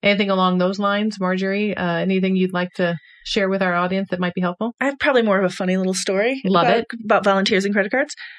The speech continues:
Speaker 2: Um, we have, like I mentioned, we have our annual gala this, the, every year, and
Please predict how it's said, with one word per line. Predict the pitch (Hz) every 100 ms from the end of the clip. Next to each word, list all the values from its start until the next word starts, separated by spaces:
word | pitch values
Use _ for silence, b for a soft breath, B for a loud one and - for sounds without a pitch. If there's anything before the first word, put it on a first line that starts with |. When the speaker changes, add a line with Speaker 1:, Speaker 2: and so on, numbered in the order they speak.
| B
Speaker 2:
Um, | - 196 180 165 170 - 208
we | 214 220
have, | 202 185
like | 170 185
I |
mentioned, | 170 185
we | 165
have | 156
our | 156
annual | 156 147
gala | 160 143 143
this, | 143 147 -
the, | 185 143 -
every | 156 151
year, | 147 147 147
and | 139 143